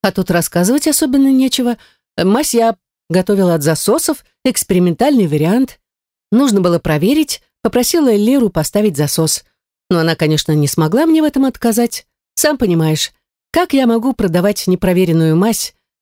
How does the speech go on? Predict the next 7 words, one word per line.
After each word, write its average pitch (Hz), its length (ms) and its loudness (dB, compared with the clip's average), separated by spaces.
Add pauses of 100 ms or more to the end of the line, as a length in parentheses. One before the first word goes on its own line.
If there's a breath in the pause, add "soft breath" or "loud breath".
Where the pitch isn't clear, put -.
(160)
Вот 320 220 -4
на 247 100 2
себе 226 380 0
и 202 40 0
пришлось 175 600 -2 (240)
тестирование 175 600 0
провести». 165 560 -2